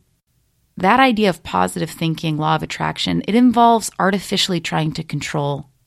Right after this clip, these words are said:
nature. You're a human being. You can't get out of being a human being. So trying to control the natural ebbs and flows of emotion and feeling doesn't really make sense to me. If we are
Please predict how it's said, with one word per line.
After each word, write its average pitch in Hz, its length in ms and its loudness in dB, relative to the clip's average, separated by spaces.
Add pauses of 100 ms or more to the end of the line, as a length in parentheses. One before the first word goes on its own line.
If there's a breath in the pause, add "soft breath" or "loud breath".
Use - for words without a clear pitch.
(160)
nature. 151 480 -6 (640)
You're 170 240 0
a 170 40 0
human 214 440 4
being. 160 520 -2 (180)
You - 120 -10
can't 196 260 -4
get 160 120 0
out 175 160 4
of 156 100 -2
being 147 200 -2
a 156 60 -4
human 156 300 -4
being. - 360 -6 (400 soft breath)
So 180 200 -2
trying 190 540 2
to - 140 -8
control 170 640 0
the 151 120 -4
natural 170 480 -2
ebbs 160 240 -2
and 156 120 -2
flows 156 540 -4 (120)
of 147 120 -8
emotion 151 460 0
and 147 140 -4
feeling 160 520 -4 (320)
doesn't 202 320 4
really 180 160 2
make 156 200 -2
sense 151 340 -6
to - 100 -10
me. - 220 -8 (680)
If - 380 0 (140)
we 202 240 0
are 160 380 0